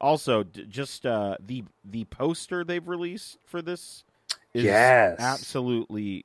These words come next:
Speaker 1: gorgeous. They did
Speaker 2: I
Speaker 1: such
Speaker 2: love
Speaker 1: a
Speaker 2: it.
Speaker 1: great job.
Speaker 2: I love it. And it makes a good, uh, phone wallpaper.
Speaker 1: Yes, I believe it is Lauren's, uh, phone background right now.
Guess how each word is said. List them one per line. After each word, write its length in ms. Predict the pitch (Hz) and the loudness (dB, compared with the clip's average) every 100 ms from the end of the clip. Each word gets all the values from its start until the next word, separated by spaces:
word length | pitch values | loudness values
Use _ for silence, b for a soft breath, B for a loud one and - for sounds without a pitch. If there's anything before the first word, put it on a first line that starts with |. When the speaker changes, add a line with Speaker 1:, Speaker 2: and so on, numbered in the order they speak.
| 85 | -14
Speaker 1:
gorgeous. 640 | 85 90 80 76 - - - | -8 -8 -8 -12 -18 -18 -10
They 120 | 95 | -8
did 160 | 95 156 | -6 0
Speaker 2:
I 100 | 98 | 0
Speaker 1:
such 140 | 95 | 2
Speaker 2:
love 160 | 92 90 | 0 0
Speaker 1:
a 60 | |
Speaker 2:
it. 100 | 101 | -4
Speaker 1:
great 380 | - 95 95 101 | -8 -6 -6 -6
job. 380 | 92 85 71 52 _ _ 101 | -12 -12 -12 -16 _ _ 0
Speaker 2:
I 100 | 98 | 2
love 360 | 92 92 92 87 | 0 2 2 2
it. 140 | 80 | 0
And 160 | 107 113 | 4 4
it 80 | 107 | 4
makes 300 | 101 - 107 | 0 0 -4
a 80 | |
good, 600 | 95 - 107 104 104 98 - | -4 0 4 6 6 2 4
uh, 240 | 98 87 87 | 6 6 0
phone 300 | - 101 92 | 2 2 2
wallpaper. 600 | 85 82 - - 87 - _ _ B B _ | -2 -4 -6 -10 -14 -18 _ _ B B _
Speaker 1:
Yes, 240 | 120 110 | -6 -4
I 60 | 92 | -6
believe 300 | 87 95 92 | -4 -4 -4
it 80 | 92 | -6
is 140 | 85 | -8
Lauren's, 680 | 95 95 98 95 90 82 - - | -6 -4 -4 -6 -10 -14 -18 -12
uh, 280 | 92 92 76 | -8 -8 -10
phone 400 | - 98 95 90 | -8 -6 -6 -8
background 580 | 95 98 98 98 98 - | -8 -8 -8 -8 -10 -12
right 340 | 87 85 117 - | -10 -10 -10 -12
now. 300 | 90 98 | -16 -16